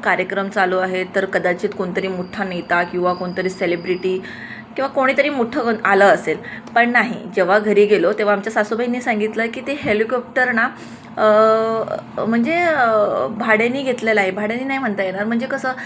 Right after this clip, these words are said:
एखाद्या मेळा लागल्यानंतर त्या मेळ्यामध्ये बघा झुला असतो, आकाश पाळणा असतो, आपण पैसे देतो आणि ते एक राऊंड मारून, अ, आणतो ना,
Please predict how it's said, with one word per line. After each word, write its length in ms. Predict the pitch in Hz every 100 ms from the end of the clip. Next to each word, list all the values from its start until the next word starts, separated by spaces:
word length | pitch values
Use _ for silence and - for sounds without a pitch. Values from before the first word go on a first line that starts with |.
| - -
एखाद्या 360 | - 214 247 254
मेळा 280 | 240 214 226
लागल्यानंतर 680 | 226 220 226 226 214 220
त्या 140 | 220 226
मेळ्यामध्ये 520 | 214 196 208 214 208
बघा 280 | 220 220 226
झुला 320 | 214 220 202
असतो, 340 | 202 196 208
आकाश 300 | 190 185 190
पाळणा 360 | 196 214 185 185
असतो, 320 | 185 180 190
आपण 280 | 180 170 190
पैसे 340 | 196 190 185
देतो 260 | 180 180 180
आणि 140 | 180 180
ते 80 | 185
एक 320 | - 185 190
राऊंड 240 | 185 185
मारून, 360 | 185 170 180 175
अ, 200 | - 160 -
आणतो 300 | 185 -
ना, 100 | 302